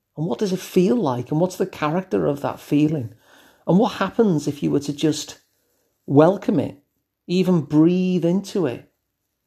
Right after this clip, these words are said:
What happens when you breathe into it?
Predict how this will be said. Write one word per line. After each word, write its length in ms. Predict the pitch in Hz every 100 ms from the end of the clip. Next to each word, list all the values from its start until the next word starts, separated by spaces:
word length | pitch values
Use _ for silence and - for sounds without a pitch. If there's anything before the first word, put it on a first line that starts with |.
| _ _ _ _ _
What 220 | 190 180
happens 420 | - 190 - 240 214
when 180 | 190
you 80 | 175
breathe 500 | 139 147 151 151 147
into 360 | 139 127 - 113
it? 180 | 107